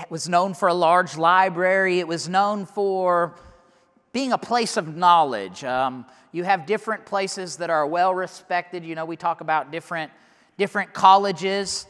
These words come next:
Um, you might, might talk about, um, a college and say, "Wow, that's a renowned college." I know this morning,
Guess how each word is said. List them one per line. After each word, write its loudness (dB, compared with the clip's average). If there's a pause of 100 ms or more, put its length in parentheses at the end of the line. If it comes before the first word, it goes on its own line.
(320)
Um, -4 (1040)
you -10
might, 4 (420)
might 2
talk 4
about, 6
um, 2 (840)
a -10
college 2
and -10
say, -2
"Wow, 6
that's -2
a -4
renowned -4
college." -2
I -4
know -6
this -14
morning, -8